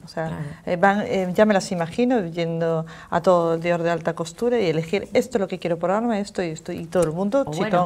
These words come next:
Speaker 2: o
Speaker 1: claro,
Speaker 2: siendo
Speaker 1: por
Speaker 2: más
Speaker 1: supuesto.
Speaker 2: permeables, me refiero, que
Speaker 1: Sí.
Speaker 2: venga el diseñador le diga, "Te voy a poner así", y ella diga, "Bueno, pues me parece estupendo", pero sin
Speaker 1: Mm.
Speaker 2: ese "me parece estupendo", yo creo que Charlize Theron no sale.
Speaker 1: Mm.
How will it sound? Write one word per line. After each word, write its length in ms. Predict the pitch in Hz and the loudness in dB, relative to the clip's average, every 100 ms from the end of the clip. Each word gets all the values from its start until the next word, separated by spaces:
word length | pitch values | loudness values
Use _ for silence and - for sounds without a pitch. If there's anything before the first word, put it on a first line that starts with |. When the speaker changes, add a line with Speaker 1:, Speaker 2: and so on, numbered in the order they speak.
| 165 | 0
Speaker 2:
o 40 | |
Speaker 1:
claro, 280 | 165 147 156 | -2 -2 -2
Speaker 2:
siendo 200 | 165 170 | -4 -4
Speaker 1:
por 60 | 190 | -4
Speaker 2:
más 140 | 190 | -4
Speaker 1:
supuesto. 160 | 185 170 165 | -4 -6 -4
Speaker 2:
permeables, 520 | 170 196 165 160 160 | -2 -2 -4 -8 -8
me 100 | 165 | -10
refiero, 340 | 156 160 165 | -10 -8 -6
que 80 | 160 | -4
Speaker 1:
Sí. 60 | 165 | -4
Speaker 2:
venga 120 | 156 | -4
el 40 | 165 | -6
diseñador 400 | 165 180 175 185 | -6 -8 -8 -8
le 100 | 185 | -8
diga, 220 | 196 175 | -6 -8
"Te 60 | 160 | -8
voy 100 | 147 | -10
a 80 | 147 | -8
poner 260 | 160 165 | -6 -6
así", 360 | 165 175 254 254 - - - - | -6 -6 -8 -8 -12 -20 -20 -10
y 140 | 185 165 | -4 -4
ella 160 | 175 | -4
diga, 220 | 180 214 | -4 -6
"Bueno, 260 | 226 190 202 | -6 -6 -8
pues 140 | 202 170 | -10 -12
me 80 | |
parece 280 | 160 160 165 | -8 -8 -8
estupendo", 460 | 175 160 165 151 151 | -10 -12 -10 -8 -10
pero 140 | 156 160 | -10 -8
sin 160 | 180 | -6
Speaker 1:
Mm. 40 | 214 | -6
Speaker 2:
ese 160 | 220 | -6
"me 140 | 233 226 | -6 -4
parece 300 | 214 208 214 | -6 -6 -10
estupendo", 460 | 208 208 233 233 | -12 -10 -8 -6
yo 100 | 226 170 | -6 -8
creo 200 | 180 170 | -8 -10
que 100 | 165 | -10
Charlize 340 | 156 185 185 | -10 -10 -10
Theron 240 | 196 208 | -10 -10
no 100 | 202 165 | -10 -12
sale. 420 | - 131 123 - _ _ | -12 -12 -12 -16 _ _
Speaker 1:
Mm. 60 | 180 | -10